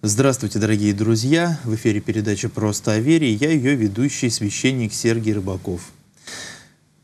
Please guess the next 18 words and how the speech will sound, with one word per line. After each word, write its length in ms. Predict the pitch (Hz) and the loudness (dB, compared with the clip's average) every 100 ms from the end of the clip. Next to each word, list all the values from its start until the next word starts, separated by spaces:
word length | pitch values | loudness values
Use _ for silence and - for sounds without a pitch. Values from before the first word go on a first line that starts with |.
| _ _ | _ _
Всех 320 | - 190 185 | 4 4 4
вас, 420 | 127 156 147 - - - | 2 4 2 -2 -8 -6
дорогие 460 | 110 104 104 110 | -2 0 0 0
мои, 300 | 101 101 123 | 0 0 -2
поздравляю 760 | 147 113 104 107 98 123 151 147 | 0 -2 0 0 2 2 2 0
с 120 | - | -4
весной 360 | 101 - 113 101 | -4 -2 0 0
духовной, 640 | 101 - 135 143 156 156 - - - - - | -2 2 2 4 0 -2 -6 -20 -20 -18 -14
с 100 | - | -2
тем, 240 | 127 139 | 0 0
что 200 | - 117 | -4 -4
наступил 640 | 110 - 104 - 127 135 131 - | -4 -4 -6 0 0 0 -2 -8
Великий 540 | 107 104 104 113 113 | -4 0 0 0 -2
пост. 500 | 101 - 92 - - - _ - - - - _ _ | -4 -4 -4 -4 -12 -20 _ -20 -20 -20 -20 _ _
Время 680 | 107 123 175 170 160 151 131 117 - _ _ _ _ | 2 4 4 4 2 0 -4 -10 -20 _ _ _ _
в 100 | 107 | 0
это 300 | 117 110 110 | 0 2 0
время, 520 | 101 117 117 107 104 | 2 2 4 4 0